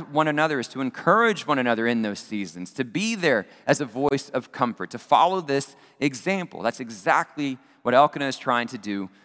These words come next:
for Hannah. Now, how does he do this? I love his technique here. I love his approach.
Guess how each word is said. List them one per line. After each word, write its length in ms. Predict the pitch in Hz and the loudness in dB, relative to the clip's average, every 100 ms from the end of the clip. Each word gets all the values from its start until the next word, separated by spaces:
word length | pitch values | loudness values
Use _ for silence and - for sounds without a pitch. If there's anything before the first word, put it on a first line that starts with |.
| _ | _
for 120 | - | -4
Hannah. 280 | 120 175 117 | 0 2 2
Now, 100 | 120 | 0
how 240 | 117 156 | 6 8
does 180 | 175 190 | 8 4
he 120 | 196 | -6
do 200 | 165 175 | -2 0
this? 240 | 156 92 - | 0 -2 2
I 100 | 120 | 2
love 540 | 127 135 143 165 175 - - _ | 4 6 6 6 0 -10 -20 _
his 180 | 160 - | -4 0
technique 440 | 185 156 165 170 | 2 2 0 -4
here. 120 | - | 0
I 40 | 110 | 0
love 280 | 110 139 151 | 4 4 4
his 220 | 180 156 | -2 -4
approach. 680 | 143 - 147 104 - - | -6 2 2 2 -8 -16